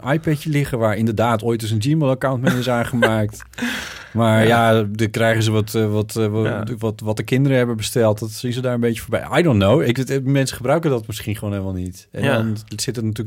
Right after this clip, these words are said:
Speaker 1: niet voor in je hoofd. Je hoeft zelf natuurlijk nauwelijks je e-mailadres ergens
Speaker 2: Je moet
Speaker 1: in
Speaker 2: het toch heel vaak opgeven bij dingen?
Speaker 1: Ja, bij, ja, ja, ja. Als je
Speaker 2: Maar
Speaker 1: dingen bestelt en zo, als je registreert voor websites,
Speaker 2: Ja,
Speaker 1: dat soort
Speaker 2: wat
Speaker 1: shit.
Speaker 2: dan ook,
Speaker 1: Ja.
Speaker 2: ja.
Speaker 1: Ja.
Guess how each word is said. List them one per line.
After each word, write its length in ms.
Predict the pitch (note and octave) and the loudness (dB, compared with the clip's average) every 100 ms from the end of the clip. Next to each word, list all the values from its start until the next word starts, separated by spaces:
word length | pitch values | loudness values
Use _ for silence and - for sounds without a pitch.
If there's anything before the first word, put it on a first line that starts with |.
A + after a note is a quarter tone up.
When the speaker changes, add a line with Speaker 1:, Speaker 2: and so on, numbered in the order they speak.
| A2+ | -4
Speaker 1:
niet 40 | |
voor 180 | A2 A2+ | -2 -2
in 60 | A2 | 0
je 60 | |
hoofd. 180 | C3 A2+ - - | 0 -2 -16 -6
Je 80 | C#3 | 2
hoeft 180 | D#3+ - | 2 4
zelf 280 | F#3+ G#3+ F3+ | 4 4 4
natuurlijk 320 | D#3 D3 C3 | 2 0 0
nauwelijks 840 | C3+ F3 G#3 A#2+ A#2+ D3+ - - - | 0 2 4 4 2 -4 -14 -16 -20
je 180 | - B2+ C#3+ | -8 -4 -2
e-mailadres 500 | C#3+ C3+ B2+ C3 A#2+ | 0 0 0 -2 -2
ergens 360 | B2 A#2+ A2 - | -4 -2 -6 -8
Speaker 2:
Je 140 | C3+ B2+ | -10 -4
moet 80 | C#3+ | 0
Speaker 1:
in 60 | D3 | 0
Speaker 2:
het 80 | |
toch 120 | D3+ C3 | 0 -4
heel 160 | C#3+ | -4
vaak 220 | B2 A2+ - | -2 -4 -6
opgeven 640 | B2+ - F2 F2 F#2+ G2+ | -10 -8 -8 -8 -8 -10
bij 100 | F#2 | -10
dingen? 380 | F2 E2+ G2 C#3 - - _ _ _ _ | -12 -10 -10 -12 -14 -20 _ _ _ _
Speaker 1:
Ja, 380 | G2+ G2+ G#2+ | -10 -6 -4
bij, 360 | G#2+ G#2 G#2 G#2 | -4 -2 -2 -4
ja, 440 | A2 G#2+ F2+ E2+ - | -2 -4 -4 -8 -10
ja, 520 | A2 A2 A#2+ A#2+ A#2 G#2+ | -2 0 0 -2 -4 -6
ja. 260 | - F2 D#2 | -4 -4 -4
Als 80 | G2+ | -2
je 60 | B2 | 0
Speaker 2:
Maar 80 | A2+ | 2
Speaker 1:
dingen 180 | B2 | 4
bestelt 360 | A2+ - B2 A#2 | 2 4 4 4
en 60 | F#2+ | 2
zo, 240 | F#2 F#2 | 2 2
als 120 | F#2+ | 2
je 100 | A2 | 0
registreert 440 | G#2 G#2 - A2 G#2 | 0 0 0 -2 -2
voor 120 | G2 | -2
websites, 460 | G2 G2+ G2+ G2+ G#2+ | -2 0 0 0 0
Speaker 2:
Ja, 60 | |
Speaker 1:
dat 80 | A#2 | -2
soort 160 | A#2 G2+ | -4 -6
Speaker 2:
wat 80 | G#2+ | -8
Speaker 1:
shit. 60 | G#2+ | -6
Speaker 2:
dan 240 | A#2+ G#2+ | -4 -4
ook, 80 | G#2+ | -2
Speaker 1:
Ja. 60 | |
Speaker 2:
ja. 340 | G2+ G#2 F#2+ - _ _ | -2 -2 -4 -10 _ _
Speaker 1:
Ja. 220 | G#2 E2 | -8 -8